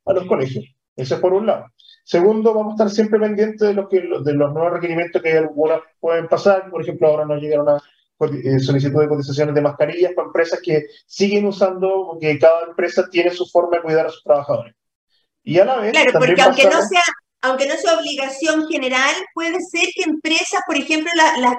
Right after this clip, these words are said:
Speaker 2: todas las clínicas y los hospitales siguen teniendo como obligación el uso de mascarillas.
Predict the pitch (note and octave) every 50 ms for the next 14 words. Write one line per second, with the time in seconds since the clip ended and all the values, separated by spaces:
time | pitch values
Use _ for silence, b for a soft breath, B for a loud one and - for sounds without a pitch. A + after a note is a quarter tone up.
0 | - - - D4 D#4+ E4 F4+ F#4 F#4 - - D4 D4+ D#4+ E4+ F4 F4+ F4 E4 E4
1 | E4 D#4 C#4+ C#4 C#4 C#4+ C#4+ C#4+ - C4 C4 D4 D#4 D#4 E4 D#4 - - D#4+ D#4+
2 | D#4+ E4+ F4 E4+ - _ - D4 C#4+ C#4 D4 D4+ D#4 E4 E4+ E4 D4+ C#4+ C#4 C4
3 | C4 B3 G#3+ A3 A3 A3 - C#4 C#4+ D#4 F4 A4 A#4+ b b b b b b b
4 | - A#3 C4 C4 C#4+ F4+ G4+ - A4 A4 G#4+ G#4 G#4+ A4 - G4+ - D5+ C#4+ F#3
5 | E3+ G3 F#3+ -